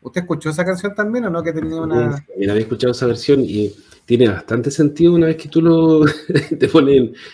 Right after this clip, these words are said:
Speaker 2: en modo creepy y escuchas la letra. Porque claro, Alicia va en el coche a ver a su mamá y la mamá estaba muerta, ¿cachai? Estaba en el cementerio, estaba enterrada. Entonces se va a contar en el más allá.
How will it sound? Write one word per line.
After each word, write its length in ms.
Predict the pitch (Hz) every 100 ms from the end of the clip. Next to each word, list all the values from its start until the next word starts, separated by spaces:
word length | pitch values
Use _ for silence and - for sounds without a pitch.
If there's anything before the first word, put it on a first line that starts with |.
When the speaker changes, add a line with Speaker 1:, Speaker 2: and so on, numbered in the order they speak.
| -
Speaker 2:
en 120 | 104
modo 260 | 113 120 113
creepy 460 | 123 131 175 175 -
y 100 | 120
escuchas 320 | - 123 131
la 100 | 123
letra. 440 | 113 131 156 180 - _ _ _ _ _
Porque 200 | - 107
claro, 380 | - 139 120 98
Alicia 320 | 92 107 110 127
va 60 |
en 80 | 117
el 100 | 98
coche 360 | - 131 - 117
a 20 |
ver 160 | 117 113
a 40 |
su 120 | 113
mamá 360 | 104 95 110 143
y 60 |
la 100 | 127
mamá 180 | 104 104
estaba 220 | 104 107 101
muerta, 340 | 120 - 85
¿cachai? 300 | 85 - 104
Estaba 220 | 101 101
en 60 | 95
el 60 |
cementerio, 440 | 87 90 87 110 87
estaba 200 | - 92
enterrada. 460 | 92 87 85 - _ _ _ _ _ _
Entonces 300 | - 139 139
se 80 | 139
va 60 | 104
a 40 |
contar 340 | - - - 98
en 60 | 95
el 60 |
más 180 | 98 92
allá. 260 | 95 92